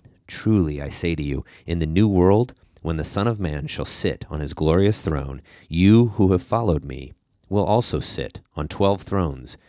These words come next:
judging the twelve tribes of Israel. And everyone who has left houses, or brothers, or sisters, or father, or mother, or children, or lands, for my name's sake, will receive a hundredfold and inherit eternal life.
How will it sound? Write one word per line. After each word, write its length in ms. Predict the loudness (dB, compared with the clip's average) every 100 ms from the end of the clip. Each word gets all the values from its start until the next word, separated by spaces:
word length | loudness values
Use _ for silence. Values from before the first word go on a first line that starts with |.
| _ _
judging 440 | 0 2 2 -2 -6
the 80 | -8
twelve 320 | -4 -6 -4
tribes 400 | -4 -4 -4 -8
of 100 | -6
Israel. 540 | -6 -4 -6 -6 -12 _ _ _ _ _ _ _ _ _ _
And 160 | -8 -2
everyone 460 | 0 2 2 2
who 120 | 2 2
has 120 | 2
left 280 | -2 -4 -4
houses, 680 | -2 0 0 -2 -2 -6 -8
or 100 | -6
brothers, 680 | -4 -4 -2 -2 -4 -6 -10
or 80 | -10
sisters, 720 | -8 -4 -4 -2 -4 -4 -6 -8
or 80 | -8
father, 540 | -2 0 0 -2 -4 -8 -14 -4
or 80 | -4
mother, 460 | 0 0 0 0
or 120 | -2
children, 520 | -6 -2 0 0 0 0
or 100 | 0
lands, 600 | 0 -6 -8 -12 -18 -20 _ _ _ _
for 160 | -6
my 180 | -4 -4
name's 280 | -2 -4 -4
sake, 420 | -4 -4 -4 -10 _ _ _ -4
will 160 | 0 0
receive 520 | -2 -4 -2 -2 -4
a 80 | -8
hundredfold 760 | -6 -4 -4 -4 -6 -10 -10 -16 _ _ _ _ _ -8
and 120 | -6
inherit 500 | -6 -4 -2 -2 -4
eternal 420 | -10 -6 -2 0 -2
life. 460 | -6 -14 -20 -20